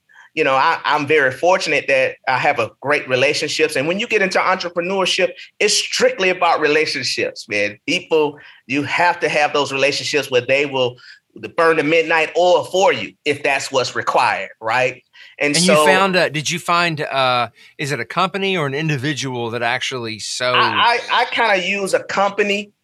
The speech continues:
Speaker 1: that's, it's a small company. Um, it's probably, they probably only have about five or six <laughs> staff members that work in the company that do this type of, uh, of work. Um, and so, um, you know, I didn't wanna venture out to a big company because you, you become a number,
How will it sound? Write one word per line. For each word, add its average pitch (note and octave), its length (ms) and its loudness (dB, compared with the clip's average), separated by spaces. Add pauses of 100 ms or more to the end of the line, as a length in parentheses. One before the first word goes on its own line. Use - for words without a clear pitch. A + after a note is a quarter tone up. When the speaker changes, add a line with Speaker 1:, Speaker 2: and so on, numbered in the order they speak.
(260)
Speaker 1:
that's, D#3 220 0
it's F3 160 -2
a D3 60 -2
small G3 380 0
company. D3 640 -2 (100)
Um, C3 400 2
it's A#2+ 100 -8
probably, D#3 380 2
they C3+ 180 -2
probably C#3+ 460 2
only C#3 180 2
have D3 160 2
about B2 360 0
five C3+ 260 2
or - 20 -6
six - 260 -6
<laughs> - 40 -6
staff D3 280 0
members B2 340 -6
that A#2+ 120 -2
work B2 220 2
in A#2+ 60 -2
the - 100 -6
company G2+ 560 -4 (400)
that D3 240 -2
do D#3+ 120 2
this D3+ 240 0
type C3 280 -2
of, B2 280 -2
uh, A#2 280 0 (160)
of G#2+ 180 -6
work. A#2+ 320 0 (320)
Um, G#2+ 480 -2 (460)
and C3+ 200 0
so, C3 520 4
um, B2 440 0 (420)
you C#3 100 -2
know, C3 80 4
I C3+ 100 4
didn't D#3+ 240 2
wanna D3 360 2
venture D#3 360 0
out C#3 220 2
to C3+ 140 0
a F#2+ 100 -4
big E3+ 240 -2
company B2+ 340 -2
because B2+ 360 -2
you, C#3+ 200 -2
you C#3 140 -4
become C#3 280 -4
a A2+ 60 0
number, C3 420 -2